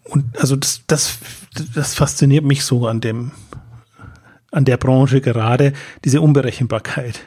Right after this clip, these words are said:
<laughs> Du hast, du hast diese ganzen Baustellen und, und, und, und Themen und du weißt,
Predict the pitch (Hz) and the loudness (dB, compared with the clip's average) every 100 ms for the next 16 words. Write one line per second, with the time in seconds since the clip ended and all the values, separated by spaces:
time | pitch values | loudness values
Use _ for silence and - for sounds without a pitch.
0 | - - - - 151 143 - - - - | -20 -10 -2 0 0 -2 -6 -18 -20 -16
1 | - 139 165 170 160 147 143 151 147 139 | -2 0 2 2 2 2 2 2 0 -2
2 | - _ _ - 143 147 143 - 139 135 | -20 _ _ -2 0 0 -2 0 4 4
3 | 143 170 131 156 156 160 139 156 123 - | 2 0 -2 -2 -4 -2 -2 -2 -4 2
4 | 139 139 135 123 127 120 135 165 - | 4 4 4 2 0 2 2 0 -4